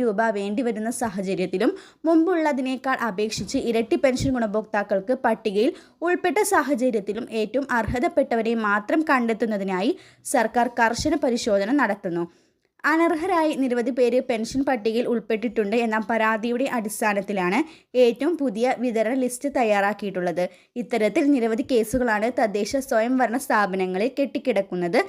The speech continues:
ഇതിൻ്റെ പശ്ചാത്തലത്തിലാണ് പരാതി ലഭിച്ച വീടുകളിൽ ആദ്യവും അതിനുശേഷം മറ്റു വീടുകളിലും പരിശോധന നടത്തുന്നത്. ഇതിൽ പ്രാധാന്യമായി നട-, നോക്കുന്നത് ഭൗതിക സൗകര്യങ്ങളുടെ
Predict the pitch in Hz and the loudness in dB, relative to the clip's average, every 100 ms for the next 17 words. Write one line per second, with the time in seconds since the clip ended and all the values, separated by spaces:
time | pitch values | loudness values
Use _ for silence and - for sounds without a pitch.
0 | - _ - 311 320 370 381 302 - 262 | -6 _ -6 0 2 2 0 -2 0 -2
1 | 254 262 247 247 226 220 - 220 208 202 | 0 -2 0 -2 -2 -4 -2 0 2 2
2 | 240 226 240 311 269 233 196 185 226 - | 0 -2 -2 -2 0 0 0 0 -2 0
3 | 196 185 180 233 381 - _ - 285 311 | 0 0 -2 -2 -4 -12 _ -2 0 2
4 | 381 330 240 208 302 311 - 285 294 349 | 0 2 2 2 0 0 0 -2 0 0
5 | 285 226 214 202 302 311 247 - 226 226 | 2 0 0 -2 0 0 0 0 0 0
6 | 233 202 196 190 175 165 165 _ _ - | 0 0 -2 -2 -2 -4 -6 _ _ -4
7 | 320 440 - 277 240 233 233 285 247 233 | 0 2 4 4 4 2 2 2 0 0
8 | 233 202 214 208 202 180 190 277 262 247 | -2 -2 -4 -6 -6 -2 0 2 2 2
9 | 233 277 - 254 220 208 220 202 202 180 | 0 -2 2 2 2 -2 -2 -2 -2 -2
10 | 208 | -2